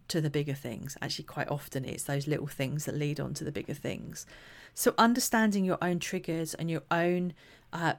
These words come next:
beliefs about things will hugely help, A, how you feel about yourself, because it will remove some of that guilt you might feel when you kind of escalate things with your child, but it also changes the connection with them.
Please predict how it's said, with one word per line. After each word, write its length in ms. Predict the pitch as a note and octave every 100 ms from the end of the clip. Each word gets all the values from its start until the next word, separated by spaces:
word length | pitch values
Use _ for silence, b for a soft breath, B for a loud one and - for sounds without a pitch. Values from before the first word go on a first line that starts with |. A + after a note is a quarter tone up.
| -
beliefs 800 | E3+ E3 E3 A3 D3+ - - - -
about 420 | - D#3+ D3+ C#3+
things 460 | - C#3+ C#3 C#3+ -
will 180 | F3
hugely 640 | D#3 - G3 G3+ G#3 - F#3+
help, 360 | - D#3+ D3 -
A, 240 | E3+ A3+
how 180 | B3 F#3
you 140 | F3 E3+
feel 240 | - D#3+
about 220 | D#3 D3
yourself, 680 | D3+ D3+ - C3+ G#3 - -
because 320 | F3+ - E3+ E3+
it 100 | E3
will 80 |
remove 500 | D#3+ D#3+ F3 G3+ G3+
some 240 | - F3+ E3
of 60 |
that 240 | D#3+ D#3 B B B B B B - -
guilt 360 | A3 - -
you 60 | D#3+
might 260 | D#3+ D3
feel 320 | - E3 D#3+ D#3
when 220 | D#3+ D#3+
you 280 | D3+ D3 D3
kind 220 | - D#3
of 100 | D3
escalate 500 | D3 - - D#3 D3
things 260 | D#3 D#3 D3+
with 100 | D#3
your 160 | D3
child, 440 | C#3+ D#3 D3 C#3+ C#3
but 120 | D3+
it 60 | -
also 340 | E3+ E3+ F#3+
changes 520 | F3+ - E3 D#3+ D#3+ -
the 100 | D3+
connection 600 | - C#3+ - - - -
with 200 | C#3 -
them. 240 | -